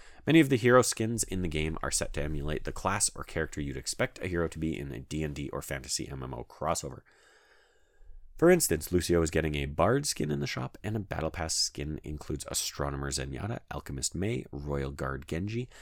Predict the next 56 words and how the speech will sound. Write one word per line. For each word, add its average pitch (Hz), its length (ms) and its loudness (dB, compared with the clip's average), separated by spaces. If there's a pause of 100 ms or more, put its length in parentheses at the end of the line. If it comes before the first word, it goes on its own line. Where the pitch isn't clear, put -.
(220)
and 80 240 0 (160)
G 107 240 4
R 110 260 6
Iffen 69 520 -4 (280)
Orisa. 71 580 -2 (840)
No 95 80 2
matter 104 240 6
what 104 160 4
heroes 95 280 4
you 92 60 0
main, 90 300 0 (340)
there's 92 160 4
some 87 160 2
fun 85 280 0
fantasy 80 420 -2
skin 73 340 -2
action 73 300 -4
that 71 120 -4
is 65 120 -6
likely 104 360 2
coming 85 300 -2 (280)
to 95 100 4
at 87 80 6
least 180 240 6
one 127 100 2
of 120 80 4
the 107 60 4
characters 95 420 2
you 82 60 0
play 78 160 -2
regularly, 69 600 -4
and - 120 -8
I - 20 -6
personally 82 460 -6
think 69 200 -8
they're 69 220 -6
all 62 240 -4
worth - 240 -10
equipping. - 520 -18 (1040)
Summer 131 300 4
Games. 78 720 0
The - 80 -8
Summer 135 240 2
Games 123 300 2
are 110 100 6
back 104 320 2
once 104 200 0
again 95 340 2
with 82 140 -4
a - 40 -2
new 113 300 0
beachy 131 420 -2
mode 104 240 0
starting 85 320 0
July 71 220 -4
eleventh. 64 400 -6